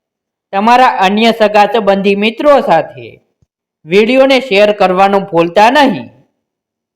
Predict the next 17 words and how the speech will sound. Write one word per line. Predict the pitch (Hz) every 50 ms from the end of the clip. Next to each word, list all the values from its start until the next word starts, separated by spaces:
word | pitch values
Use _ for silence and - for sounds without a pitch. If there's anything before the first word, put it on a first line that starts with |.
| _ _ _ _ _ _ _ _ _ _ -
અને | 170 180 190 202 202 - 156
આવા | 165 185 214 254 285 277 233 190
જ | 170 - - - - - _ _ _ 156
નવા | 160 180 190 233 254 262
નવા | 247 247 247 254 240
જીવન | 190 170 170 190 180 196 208 226
ઉપયોગી, | 254 294 294 - 277 247 220 185 170 151 120 113 110 107 - _ _ _ _ _ _ _ _ _ _ _ _ _ _ _ _ _ -
જીવનમાં | 143 165 185 214 233 254 262 269 277 277
કંઈક | 269 269 226 220 233 226 226 -
કરવાની | 196 185 185 190 202 214 214 214 214
પ્રેરણા | 208 - 170 165 170 180 185 196 208 214 233 240
મળે | 254 285 277 226 165 135 123 - _ _ _ _ _ _ _ _ _ _ _ _ _ _ _ _ _ -
તેવા | 208 220 233 254 247
નવા | 233 196 180 180 180 208 214
વીડિયો | 220 202 208 208 196 202 214 214
જોવા | 202 208 214 247 285 294 277
માટે | 240 208 175 - - 123 110 104 -